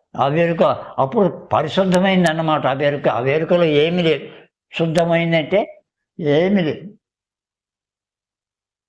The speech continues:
ఏమీ లేని దానినే,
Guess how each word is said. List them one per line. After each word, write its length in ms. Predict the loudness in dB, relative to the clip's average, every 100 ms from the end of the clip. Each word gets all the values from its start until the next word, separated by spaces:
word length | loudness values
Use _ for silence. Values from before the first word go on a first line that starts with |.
| _ _ _ _ _ _ _ _ _ _ _ _ _ _ _ _
ఏమీ 340 | 2 2 4 2
లేని 320 | 2 2 2
దానినే, 800 | 0 0 -2 0 0 -2 -8